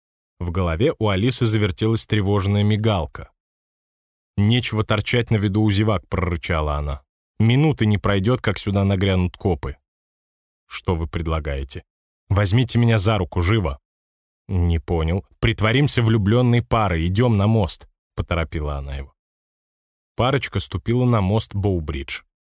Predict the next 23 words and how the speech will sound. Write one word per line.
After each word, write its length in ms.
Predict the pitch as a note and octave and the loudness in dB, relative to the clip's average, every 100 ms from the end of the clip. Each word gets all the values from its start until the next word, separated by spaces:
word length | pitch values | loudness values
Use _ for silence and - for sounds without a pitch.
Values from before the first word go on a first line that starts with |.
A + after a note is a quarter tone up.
| _ | _
Воздух 520 | F#2 E2 C3+ C#3+ C#3+ B2 | -6 -2 0 0 0 0
был 220 | C3 B2 | 0 0
прохладным 680 | G#2+ F#2 G2 F#2+ E2+ D#2+ D2+ | -2 -2 -2 -2 0 -2 -4
и 20 | |
сухим, 500 | - - - C3 C3+ _ _ - | -8 -8 -2 0 -2 _ _ -6
за 220 | F#2 G2 | -2 -2
парком 440 | - C#3+ - C#3 | 0 -2 0 -2
четко 380 | A#2+ B2+ C#3 - | 0 0 -2 -2
вырисовывались 800 | B2 A#2+ - A#2 B2 A#2 A2+ - | 0 0 0 0 0 2 0 0
на 120 | G2+ | -2
фоне 260 | - A2 G#2+ | 0 0 2
безоблачного 800 | G2+ F#2 G#2+ G2 F2 - D#2+ C#2+ | 0 0 0 -2 -4 -6 -8 -6
неба 480 | D2 A2 B2 A#2 - _ - | -2 0 2 0 -4 _ -8
величественные 840 | F#2+ A2 B2+ C3 A#2 A#2 A#2+ A#2+ | -2 0 0 -4 -4 0 2 2
здания, 560 | G#2+ G#2 C3+ B2 E2+ D#2 | 2 0 0 0 -2 -4
высящиеся 640 | E2+ F#2+ F#2 - F2+ - | -4 -4 -6 -6 -4 -4
к 80 | E2+ | -4
западу 440 | E2+ G2+ G2 F#2 F#2 | -2 -2 -2 -2 -2
от 120 | - | -2
Центрального 580 | G2+ F2+ F#2+ F2+ F2 F2 | -4 -2 -2 -2 -2 -4
парка. 460 | F#2+ E2 - - - _ _ _ _ - | -4 -4 -6 -16 -20 _ _ _ _ -6
Башни-близнецы 920 | F2+ A2 - F#2+ F2 F2+ E2+ F2 - | -2 -2 -2 -4 -2 -2 -2 -4 -4
Сан-Ремо, 760 | F2+ E2+ D#2+ D2+ F2+ A2+ B2 | -6 -4 -4 -4 0 0 0